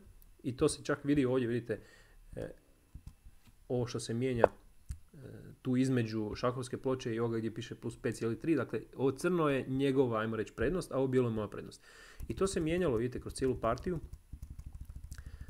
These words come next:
U jednom trenutku sam ja bio skroz nepovoljnom položaju, vidite ovo, znači, ja, praktički on je trebao pobijediti, ali zbog svega ovog što se dogodilo,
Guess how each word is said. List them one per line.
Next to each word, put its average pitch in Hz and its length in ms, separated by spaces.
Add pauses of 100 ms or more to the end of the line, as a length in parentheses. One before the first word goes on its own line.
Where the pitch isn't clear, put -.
(480)
U 123 120
jednom 143 180
trenutku 143 280
sam 143 160
ja 143 80
bio 120 280 (380)
skroz 135 340
nepovoljnom 107 380
položaju, 123 380
vidite 107 240
ovo, 98 140 (500)
znači, - 220
ja, 92 120 (360)
praktički - 520
on 139 200
je 117 100
trebao 127 240
pobijediti, 127 460 (340)
ali 139 280
zbog 120 200
svega 143 180
ovog 131 120
što - 120
se - 120
dogodilo, 127 380